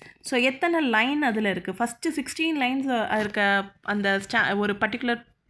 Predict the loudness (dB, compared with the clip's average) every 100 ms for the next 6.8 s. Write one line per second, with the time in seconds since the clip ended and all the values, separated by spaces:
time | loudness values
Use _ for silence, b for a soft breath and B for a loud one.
0 | _ _ -2 0 0 2 0 0 B B
1 | B B 2 4 6 4 4 0 0 -2
2 | 0 -2 -2 0 2 2 2 2 4 2
3 | 0 -2 0 0 0 0 -2 -2 -2 -4
4 | -6 -4 -6 -4 -6 -4 -6 -4 -4 -2
5 | -2 -2 -2 -4 -4 -4 -6 -6 -4 -4
6 | -2 -2 -2 -4 -2 0 0